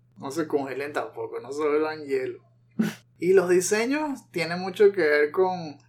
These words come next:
retro gaming o con anécdotas también de Venezuela.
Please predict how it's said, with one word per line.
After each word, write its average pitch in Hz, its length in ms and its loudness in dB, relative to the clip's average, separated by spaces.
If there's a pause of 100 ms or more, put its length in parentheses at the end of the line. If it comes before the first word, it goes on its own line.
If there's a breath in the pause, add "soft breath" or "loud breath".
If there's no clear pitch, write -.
retro 143 420 0
gaming 214 840 -4
o 151 240 -4
con 156 560 -8
anécdotas 165 560 0
también 147 320 -2
de 185 80 2
Venezuela. 185 960 0